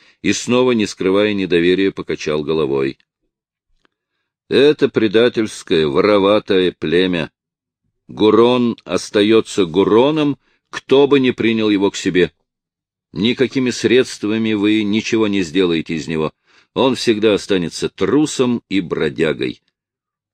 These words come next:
Но раз вы отдали себя в руки одного из этих людей, надо только удивляться, что он ещё не заставил вас наткнуться на целую шайку. Этого нечего бояться, так как форт Уильям Генри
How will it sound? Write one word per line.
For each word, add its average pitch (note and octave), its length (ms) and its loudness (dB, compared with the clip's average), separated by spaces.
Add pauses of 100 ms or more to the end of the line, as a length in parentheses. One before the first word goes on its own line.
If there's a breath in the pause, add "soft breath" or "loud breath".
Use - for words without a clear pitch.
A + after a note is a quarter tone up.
Но A2+ 120 -6
раз C#3 260 -6
вы D#2+ 240 0
отдали D2+ 520 -2
себя D#2 340 -4
в C2+ 80 -4
руки D#2+ 280 -4
одного C#2+ 360 -2
из C2 160 -4
этих D2 280 -8
людей, G2 440 -2 (400)
надо F#2+ 420 -2
только F#2+ 320 -2
удивляться, F#2 680 0
что - 260 -2
он F2 80 -2
ещё F#2 220 -4
не F#2 140 -2
заставил F#2+ 720 0
вас G2+ 360 0 (200)
наткнуться F2 840 -4
на F2+ 120 -4
целую D#2+ 420 -4
шайку. - 580 -4 (1400)
Этого D2+ 320 -6
нечего D2+ 460 -4
бояться, C#2+ 520 -4
так D2+ 180 -6
как D2 160 -10
форт F#2 440 -2
Уильям E2+ 540 -4
Генри A2+ 500 0